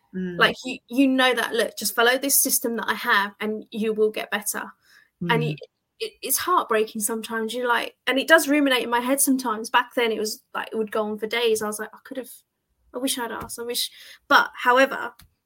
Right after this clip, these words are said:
Speaker 2: um, the beautiful thing was, within six months of building the gut intuition, my mum was my first ever client.
Speaker 1: Oh, brilliant.
Speaker 2: And I didn't ask her.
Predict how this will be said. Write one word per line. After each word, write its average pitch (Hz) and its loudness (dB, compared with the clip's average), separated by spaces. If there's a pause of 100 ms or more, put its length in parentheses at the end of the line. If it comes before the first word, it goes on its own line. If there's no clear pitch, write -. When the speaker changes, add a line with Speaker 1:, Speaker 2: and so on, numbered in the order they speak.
(320)
Speaker 2:
um, 240 6
the 254 2
beautiful 277 0
thing 226 4
was, 214 0 (1600)
within 277 2
six - 0
months 254 0
of 220 2 (200)
building 262 0
the 208 -6
gut 202 -6
intuition, 214 -6 (380)
my 254 2
mum 240 0
was 208 -4
my 208 -4
first 214 -4
ever 202 -6
client. - -10 (540)
Speaker 1:
Oh, 254 6
brilliant. 240 4 (520)
Speaker 2:
And 262 4
I 302 8
didn't 311 4
ask 277 4
her. 247 -4